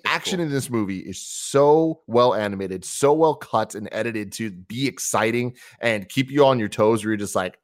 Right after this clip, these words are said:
Speaker 1: "I don't know, anything can fucking happen." And anything does happen.
Speaker 2: Yeah, like, 'cause so the first guy gets his head cut off and the other guy's still in pursuit. And Ashi's like, "Please leave me alone. I,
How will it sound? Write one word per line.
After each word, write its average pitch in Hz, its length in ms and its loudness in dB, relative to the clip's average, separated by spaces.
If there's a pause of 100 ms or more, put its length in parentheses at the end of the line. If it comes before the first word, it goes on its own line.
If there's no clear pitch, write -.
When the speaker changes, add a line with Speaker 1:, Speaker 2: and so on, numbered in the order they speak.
Speaker 1:
"I 117 120 0
don't 151 120 4
know, 104 260 0
anything 143 440 0
can 101 100 -6
fucking 98 300 -6
happen." 87 280 -8 (200)
And 90 100 -10
anything 101 320 -10
does 62 300 -12
happen. - 340 -20
Speaker 2:
Yeah, 104 460 -2
like, 135 180 -2
'cause 165 160 -10
so 185 140 0
the 147 100 -2
first 220 300 -4
guy 151 140 0
gets 143 200 -6
his 123 100 -14
head 120 200 -6
cut 101 160 -4
off 87 360 -8
and 104 200 -6
the 110 80 -2
other 113 140 -4
guy's 101 280 -4
still 101 300 -6
in 92 160 -12
pursuit. 95 520 -12 (500)
And 101 140 -4
Ashi's 110 420 -4
like, 98 280 -2 (340)
"Please 135 340 -4
leave 123 160 -6
me 120 100 -4
alone. 98 600 -6
I, 98 300 -4